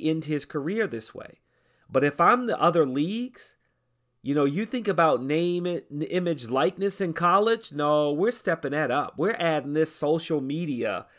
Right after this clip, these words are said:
player impact. We're gonna have pip in every sport, E P L, La Liga, Formula One,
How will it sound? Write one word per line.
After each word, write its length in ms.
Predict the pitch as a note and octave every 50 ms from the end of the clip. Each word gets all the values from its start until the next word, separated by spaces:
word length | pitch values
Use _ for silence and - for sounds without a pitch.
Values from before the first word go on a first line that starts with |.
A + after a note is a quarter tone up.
| _ _ _ _ -
player 440 | - E3+ F3 F#3 F#3 F3+ E3+ - - -
impact. 760 | D#3+ F#3 F#3 F3 E3+ D3+ C#3+ A2 F2+ - _ _ - - _ _ _ _ _ _ _ _ _ -
We're 140 | B2+ D#3
gonna 180 | F#3 A3+ G3+ D#3
have 160 | C3 - -
pip 360 | - - A3+ - - - - _ _ _ _ _ _ _ -
in 140 | A#2+ A2+
every 260 | C#3 G3 B3+ B3+ B3 E3
sport, 400 | - - - - F#2 D2+ - _ _ _ _ _ _ _ _ _ _ _ _ _ _ _ _ _ _ -
E 140 | D#3+ F#3+ G3+
P 260 | D#3+ G3 G#3+ G3+ G3+
L, 440 | G#3 A3 G3 D#3+ B2 G2 D#2+ - -
La 160 | - C#3 E3+
Liga, 640 | F#3 F#3+ F#3+ G#3+ A#3+ A#3+ F3+ D#3 A#2 E2 - - - _ _ _ _ _ _ _ _ _ _ _ _ _ _ _ _ _ _ _ _ _ _ _
Formula 580 | _ - - F3 F#3+ G#3 G#3+ A3 G#3+ G#3+ G#3+ G#3
One, 520 | G3 G#3 A3 A3+ G#3+ D#3 A#2+ G#2 F#2